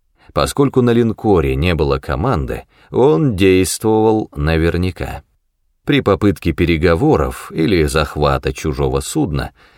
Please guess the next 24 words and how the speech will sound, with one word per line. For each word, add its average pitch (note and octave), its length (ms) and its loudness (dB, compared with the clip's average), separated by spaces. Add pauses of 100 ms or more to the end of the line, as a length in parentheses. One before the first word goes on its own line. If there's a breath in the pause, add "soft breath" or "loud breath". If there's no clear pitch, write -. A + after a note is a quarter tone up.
(180 soft breath)
всегда A#2 460 0
присутствует C#3 720 2
элемент A#2 400 2
риска — A#2 500 -4 (560)
поэтому C#3+ 460 2
он D3+ 180 2
просто C#3+ 380 0
подстерег G#2 800 0
ничего F2+ 600 2
не G#2+ 140 2
подозревавший E2 840 0
грузовоз D2 800 -2 (600 soft breath)
и D3 120 4
расстрелял C#3 880 2
его A#2+ 240 4
из G2 180 2
своих F2+ 400 2
чудовищных D#2+ 880 -2
орудий. B1 560 -6 (840)
Восемнадцать G2+ 920 0
человек E2+ 580 2
были A2+ 240 4
мгновенно F#2 800 2
убиты. D2 500 -4